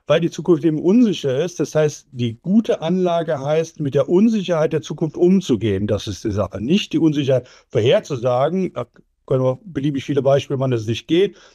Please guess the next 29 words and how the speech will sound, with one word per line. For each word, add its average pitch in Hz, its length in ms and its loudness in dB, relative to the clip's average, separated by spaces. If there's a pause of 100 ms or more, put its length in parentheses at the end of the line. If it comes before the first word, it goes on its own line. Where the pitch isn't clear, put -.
(120)
sondern 160 320 2
umzugehen. 117 680 0
Und 98 120 -6
das 110 240 0
ist 160 140 -4
eben 147 300 -2
so 127 100 -4
eine 135 160 0
Strategie 120 680 -4
wie 120 60 -4
Diversifikation 117 800 0
und 113 40 0
so 107 100 0
weiter, 107 220 4
die 104 120 -2
man 107 160 0
machen 98 240 -4
kann. - 260 -2 (400)
Und 110 140 -2
deswegen 151 400 2
gucke 170 220 -2
ich 147 120 -4
auf 135 160 0
die - 120 -4
aktuelle 131 440 -2
Börsensituation 156 920 0
in 139 100 -6
völliger 135 360 2
Ruhe. 147 480 2